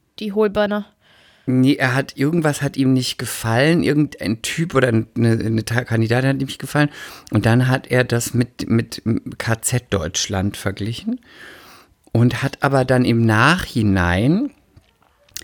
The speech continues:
Speaker 2: hat er das ge-, hat er gesagt, er hätte da niemals den Holocaust,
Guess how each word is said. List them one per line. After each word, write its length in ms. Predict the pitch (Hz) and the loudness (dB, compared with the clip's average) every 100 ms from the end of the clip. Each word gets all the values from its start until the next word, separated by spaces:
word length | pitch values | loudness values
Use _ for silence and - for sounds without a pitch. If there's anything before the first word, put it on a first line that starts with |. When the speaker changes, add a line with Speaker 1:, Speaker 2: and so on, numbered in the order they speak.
| - - - - | -20 -20 -20 -8
Speaker 2:
hat 300 | - 120 - | -6 -6 -4
er 160 | 120 | -2
das 320 | 117 117 - - | 0 -2 -4 -4
ge-, 240 | 104 98 | -6 -4
hat 220 | 101 113 | -4 -2
er 120 | - | -2
gesagt, 400 | 104 104 110 110 | -4 -2 0 0
er 80 | 113 | -2
hätte 280 | 107 113 110 | -4 -2 -2
da 160 | 110 101 | 0 2
niemals 600 | 107 117 131 117 107 - | 4 4 4 4 0 -2
den 320 | 113 101 95 | 0 0 0
Holocaust, 1080 | 110 180 135 87 - 87 85 85 - - | 2 4 4 2 -6 -2 -2 -2 -8 -14